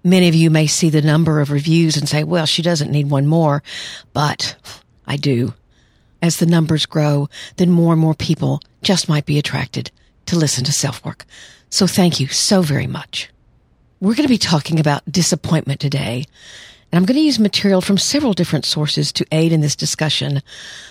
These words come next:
but mainly the point is, how can you keep it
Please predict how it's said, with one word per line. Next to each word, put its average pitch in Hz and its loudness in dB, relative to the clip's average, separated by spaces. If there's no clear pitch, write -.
but - -2
mainly 170 4
the 139 -4
point 160 0
is, 143 0
how 165 0
can 180 0
you 175 2
keep - -2
it 143 -2